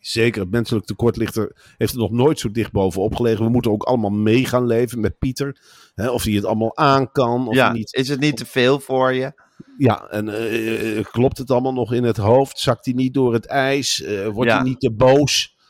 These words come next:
Speaker 1: Want ondertussen, hij, hij gaat
Speaker 2: Kom
Speaker 1: gewoon
Speaker 2: op, jongens,
Speaker 1: door met
Speaker 2: laat Pieter
Speaker 1: onderzoeken.
Speaker 2: even rustig in zijn kleedkamer zitten. Hij heeft het even heel moeilijk.
Speaker 1: Eh, de dossiers
Speaker 2: Ja.
Speaker 1: lopen gewoon door. Het kamerwerk moet ook nog gedaan worden. Ik ga nu niet in een, in, in een open vrachtwagen door Drenthe.
Speaker 2: <laughs>
Speaker 1: Je zult er maar staan te winkelen en dat Pieter Omtzigt op een of andere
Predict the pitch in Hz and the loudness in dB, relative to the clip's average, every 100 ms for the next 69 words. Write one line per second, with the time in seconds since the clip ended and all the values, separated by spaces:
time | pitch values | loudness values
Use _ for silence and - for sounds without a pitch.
0 | - 107 127 120 104 139 - 104 113 110 | -10 -8 -2 -2 0 0 0 0 0 -2
1 | 113 - 101 117 107 - 160 170 123 - | -14 -8 -4 -2 -2 0 4 4 4 2
2 | 202 107 185 120 196 101 127 151 185 208 | 2 2 0 2 2 2 2 4 2 2
3 | 190 175 190 - 175 165 160 - 156 160 | 0 2 2 0 -6 -6 -6 -2 0 0
4 | - 151 143 139 - 147 147 143 147 147 | 2 0 0 -2 -6 -4 -4 -4 -4 -4
5 | - 160 151 117 147 185 147 107 92 87 | -2 -2 -2 0 2 2 0 0 -2 -4
6 | - - - - - 233 - 139 165 147 | -8 -20 -20 -20 -10 -8 -8 -2 0 4
7 | 139 - 208 196 - 190 175 143 127 147 | 2 4 2 2 2 2 2 0 2 4
8 | 202 160 107 135 208 175 147 - 208 196 | 4 2 2 2 2 0 -4 -2 -2 0
9 | 151 147 131 131 123 - 165 175 185 - | 0 0 -2 -4 -8 -4 -4 -4 -10 -8
10 | 160 175 175 170 175 170 - 160 - 156 | -8 -6 -8 -6 -4 -4 -8 -10 -4 -4
11 | 139 135 123 156 196 - - 190 175 147 | -2 -4 -2 -2 -4 -12 -8 -6 -6 -6
12 | 151 156 175 170 170 175 190 147 139 131 | -10 -8 -2 -2 -2 0 0 0 -6 -2
13 | 165 - 151 160 160 156 147 165 143 - | -4 -4 -8 -6 -6 -6 -8 -8 -8 -2
14 | 165 170 - - - - - _ - - | -2 -2 -6 -4 -8 -8 -20 _ -14 -10
15 | - _ - _ - _ _ _ _ - | -12 _ -14 _ -20 _ _ _ _ -14
16 | - - - 107 180 - 123 107 123 107 | -8 -6 -6 -2 -2 -2 -6 -4 -4 -4
17 | 95 101 165 156 120 117 113 - 147 127 | -8 -4 -6 -4 -4 -2 -4 -4 -6 -6
18 | - 196 208 139 110 117 - 120 113 110 | -4 -4 -2 -6 -6 -8 -4 -4 -2 -4
19 | 107 104 | -2 -2